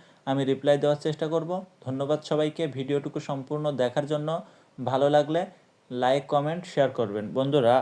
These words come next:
আপনারা যে কোনো ওষুধ সেবনের পূর্বে অবশ্যই, অবশ্যই একজন অভিজ্ঞ ডক্টরের পরামর্শ নিয়ে ঔষধ সেবন করবেন।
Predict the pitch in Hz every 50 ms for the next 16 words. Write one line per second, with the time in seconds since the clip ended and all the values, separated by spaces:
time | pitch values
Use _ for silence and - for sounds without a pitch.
0 | - 113 123 120 - 139 139 147 139 143 139 135 131 - 151 156 160 156 - 170
1 | 160 - 165 156 160 165 165 165 160 160 165 160 151 127 127 127 107 107 117 117
2 | 135 143 143 - 160 156 151 147 151 156 156 - 143 131 127 120 120 120 120 117
3 | - 139 139 131 - - - - _ _ - 127 127 131 147 135 131 156 156 135
4 | 120 127 127 123 - - 147 147 147 143 143 - 139 131 143 143 147 147 143 -
5 | - 160 156 160 170 190 185 - 127 131 127 - 135 - - - 147 135 139 127
6 | - 113 98 - - 95